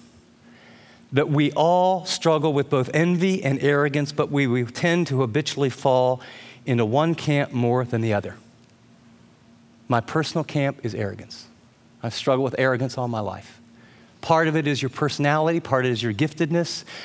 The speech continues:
part is your family of origin. I mean, can you imagine having a dad? When I was three years old, before I walked out of the house, there was this easel,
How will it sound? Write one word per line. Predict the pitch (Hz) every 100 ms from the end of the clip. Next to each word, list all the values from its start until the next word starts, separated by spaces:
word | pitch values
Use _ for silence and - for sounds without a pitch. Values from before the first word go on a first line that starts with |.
| -
part | - 156 147
is | 127
your | 131
family | - 139 139 135
of | 113
origin. | 127 139 160 160 - - - -
I |
mean, | 170 170
can | - 277
you |
imagine | 277 185 170 160
having | 127 156 143
a |
dad? | 131 147 120
When | 143
I |
was | 175 -
three | - - 175
years | 175 165 131
old, | 135 123 107 - - -
before | - 123 165 156
I |
walked | 147 139 139
out | 143
of | 131
the |
house, | 120 143 135 -
there | 131
was | 117
this | 127 -
easel, | 156 151 120 101